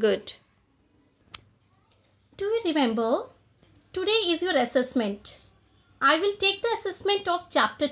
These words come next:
two, What I Wear. I have given the link of the assessment in the description box. You have to click the title of this video and you will get it. You have also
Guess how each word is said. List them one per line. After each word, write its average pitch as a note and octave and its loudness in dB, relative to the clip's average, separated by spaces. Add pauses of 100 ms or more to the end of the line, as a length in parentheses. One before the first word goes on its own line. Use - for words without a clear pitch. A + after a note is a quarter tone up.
(100)
two, A3+ -2 (760)
What F4 2 (160)
I - 6 (140)
Wear. G3+ 2 (880)
I G4+ 6
have F4+ 0
given G4 2
the F4+ 2
link F4+ 2
of G4 -12
the F#4 4
assessment C4+ 0 (340)
in D4 0
the E4+ 0
description D4+ -2
box. A#3+ 0 (680)
You F4+ -2
have F4+ 4
to G#4 0 (160)
click G4 2
the G#4 0 (180)
title B3+ 4
of F#4+ 0
this F4+ -6
video A#3+ 0 (380)
and D#4 4
you E4+ -2
will F4 0
get B3 2
it. - -8 (2000)
You F#4+ 0
have A#4 4
also E4+ 2